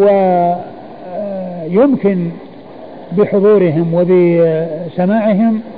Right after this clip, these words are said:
أن يتحقق، وأن الذي عنده اعتقاد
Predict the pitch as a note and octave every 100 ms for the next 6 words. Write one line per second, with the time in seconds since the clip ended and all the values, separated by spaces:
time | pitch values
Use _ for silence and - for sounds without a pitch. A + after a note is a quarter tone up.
0 | - - - - G#3+ G#3 G3+ G3 F#3 F3+
1 | F#3 G3+ F#3 A3 C4 F#3 D#3+ - - -
2 | - - - - - - - A3+ - -
3 | F#3 F3 G3+ G#3+ G3+ G3 F#3+ F3+ F#3+ F#3+
4 | F#3 F3+ F3+ E3+ G#3 G3 D#3+ F3+ D3+ F#3
5 | F#3+ G#3+ F#3